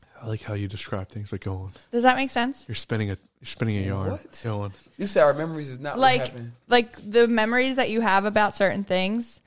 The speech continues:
Speaker 2: the likelihood of that memory being actually what happened is, like, slim to none.
Speaker 3: All right, so I got a memory of me filming you and your butt looked big. That fucking happened.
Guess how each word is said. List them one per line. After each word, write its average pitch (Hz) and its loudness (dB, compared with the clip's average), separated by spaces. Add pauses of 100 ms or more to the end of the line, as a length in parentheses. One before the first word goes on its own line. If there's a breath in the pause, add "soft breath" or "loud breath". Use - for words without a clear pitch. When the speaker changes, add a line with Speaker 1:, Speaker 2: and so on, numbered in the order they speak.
(1080)
Speaker 2:
the 226 6
likelihood 240 6
of 185 2
that 196 4 (300)
memory 202 4
being 202 0
actually 208 0
what 202 6
happened 214 0
is, 196 2
like, 185 0 (540)
slim 214 4
to 185 4
none. 160 -2 (960)
Speaker 3:
All 165 4
right, 160 0
so 147 -6
I 143 -4
got 151 -2
a 135 -8
memory 143 -12
of 123 -8
me 127 -12
filming 127 -10
you 117 -14
and 117 -10
your 113 -10
butt 117 -8
looked 117 -20
big. 107 -16
That 120 -12
fucking 123 -10
happened. 120 -14